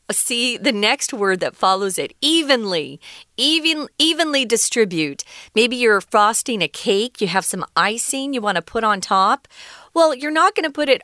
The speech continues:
all in one spot. You want to distribute the icing evenly over the top of the cake so it looks like you're, you're more of a professional baker than you might be. So there are some, um,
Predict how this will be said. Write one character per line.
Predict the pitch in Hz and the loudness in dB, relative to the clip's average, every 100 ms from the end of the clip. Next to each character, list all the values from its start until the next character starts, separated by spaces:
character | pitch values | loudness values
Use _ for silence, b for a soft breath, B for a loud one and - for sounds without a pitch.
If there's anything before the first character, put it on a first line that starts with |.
| - | 4
all | 220 294 | 4 4
in | 247 | -2
one | 185 165 | -4 -2
spot. | - - - 269 254 147 127 - B B B 214 | -2 -2 0 2 2 2 -2 -8 B B B -8
You | 208 | -2
want | 208 208 | -2 -4
to | 185 | -8
distribute | 175 - - 262 254 262 247 | -2 -2 -2 -4 -6 -8 -6
the | 233 - _ | -4 -4 _
icing | 214 247 - 240 233 233 - | -2 -2 -2 -4 -4 -8 -10
evenly | 202 233 269 254 262 254 254 262 254 262 254 B B - | -8 -4 -2 0 -2 -2 -4 -4 -4 -6 -10 B B -2
over | 196 202 240 220 196 | 2 4 4 2 0
the | 202 | 0
top | 208 170 170 | 2 2 2
of | 208 | -2
the | 170 | -6
cake | 160 240 170 156 | -2 0 0 0
so | - 170 | 0 0
it | - | 0
looks | 180 - | -2 0
like | 175 160 - | 0 0 -2
you're, | 170 156 B B B | -6 -6 B B B
you're | 202 175 - _ | 0 2 0 _
more | 196 233 | 2 2
of | 202 | 2
a | 175 | -2
professional | - 185 - 208 - 196 170 151 139 | -4 -10 -2 0 0 -2 -4 -4 -4
baker | 175 196 - 175 160 | -2 -2 -2 -4 -2
than | 151 160 160 | -2 -4 -6
you | |
might | 160 156 139 143 | -4 -4 -6 -10
be. | 170 147 135 - B B B | -8 -8 -10 -16 B B B
So | - 226 214 208 208 B B | 0 4 4 2 -2 B B
there | 294 302 | 2 2
are | 254 294 | 4 2
some, | - 294 262 240 - | 2 -2 0 -2 0
um, | 233 220 208 | 0 0 -4